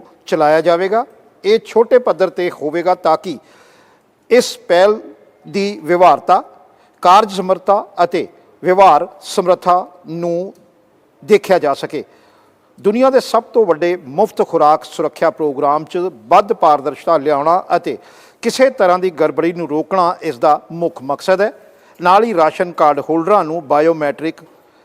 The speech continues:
ਅਥੈਂਟੀਕੇਸ਼ਨ ਦੀ ਪਰੇਸ਼ਾਨੀ ਤੋਂ ਮੁਕਤੀ ਦਿਵਾਉਣਾ ਵੀ ਇਸ ਦਾ ਮਕਸਦ ਹੈ। ਇਸ ਮਹੀਨੇ ਦੀ ਸ਼ੁਰੂਆਤ 'ਚ ਅਹਿਮਦਾਬਾਦ 'ਚ ਪੱਚੀ ਲਾਭਪਾਤਰੀਆਂ ਨਾਲ ਇੱਕ ਸਫਲ ਲ-, ਪ੍ਰੋਜੈਕਟ ਲਾਂਚ ਕੀਤਾ ਗਿਆ।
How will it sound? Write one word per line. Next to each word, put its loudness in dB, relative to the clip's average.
ਅਥੈਂਟੀਕੇਸ਼ਨ -2
ਦੀ -8
ਪਰੇਸ਼ਾਨੀ -6
ਤੋਂ -8
ਮੁਕਤੀ -6
ਦਿਵਾਉਣਾ -4
ਵੀ -10
ਇਸ -8
ਦਾ 2
ਮਕਸਦ -6
ਹੈ। -8
ਇਸ 0
ਮਹੀਨੇ -2
ਦੀ -10
ਸ਼ੁਰੂਆਤ -2
'ਚ -6
ਅਹਿਮਦਾਬਾਦ 0
'ਚ -10
ਪੱਚੀ -4
ਲਾਭਪਾਤਰੀਆਂ 0
ਨਾਲ 2
ਇੱਕ -8
ਸਫਲ -2
ਲ-, -6
ਪ੍ਰੋਜੈਕਟ 0
ਲਾਂਚ -2
ਕੀਤਾ 0
ਗਿਆ। -4